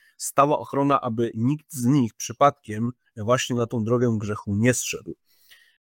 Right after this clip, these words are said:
Finałem tej wyprawy, czy jednym z dwóch finałów, jest dotarcie do królestwa, którym rządzi królowa Sikisliv. Tam, e, Ingvar umiera, e,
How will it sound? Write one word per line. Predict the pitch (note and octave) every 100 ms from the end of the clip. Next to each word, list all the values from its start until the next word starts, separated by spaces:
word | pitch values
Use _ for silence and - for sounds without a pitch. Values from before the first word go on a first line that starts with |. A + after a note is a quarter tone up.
| -
Finałem | E3 G3+ E3+
tej | F#3
wyprawy, | F3 E3+ E3 E3+ E3+
czy | - A2
jednym | D3+ C#3+ C3+
z |
dwóch | B2 E3+ D#3+
finałów, | - A#2 G#2+ G2+ B2+ C3+
jest | C3 B2 - A#2+
dotarcie | A2+ A#2 C3+ C3 - A#2
do | G#2+
królestwa, | - A2+ C#3 - B2 G#2+
którym | - A2 G#2+
rządzi | A#2+ A2
królowa | G#2+ A2+ G#2 F#2
Sikisliv. | F2 - D#3 E3+ - D#3+ F3 _ _ _ _
Tam, | C#3+ D3+ C#3+
e, | C3 C3 B2
Ingvar | - C#3+ C#3+ C#3 A#2+ A#2 G#2+
umiera, | A2+ G#2+ C3 E3+ F3 D#3+ E3
e, | A#2+ B2+